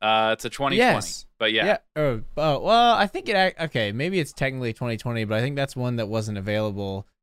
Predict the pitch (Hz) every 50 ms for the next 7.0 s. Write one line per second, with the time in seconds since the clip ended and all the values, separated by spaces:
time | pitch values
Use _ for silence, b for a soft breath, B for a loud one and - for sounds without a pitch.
0 | _ - 117 110 110 131 110 85 107 107 104 107 110 135 131 127 123 123 117 110
1 | 104 101 107 101 95 95 - 107 117 120 113 110 120 117 113 110 120 120 117 120
2 | 113 107 101 101 98 98 - - 110 101 98 98 _ - 101 95 90 90 90 95
3 | 101 101 95 87 85 123 127 135 131 110 - - - 123 123 117 135 175 196 151
4 | 110 110 107 104 123 143 165 156 131 127 127 107 101 95 90 95 92 90 90 92
5 | 92 101 123 156 180 135 110 110 113 135 107 104 104 95 95 95 - - 101 92
6 | - 101 98 107 101 101 95 92 87 78 - _ _ _ _ - 104 104 101 98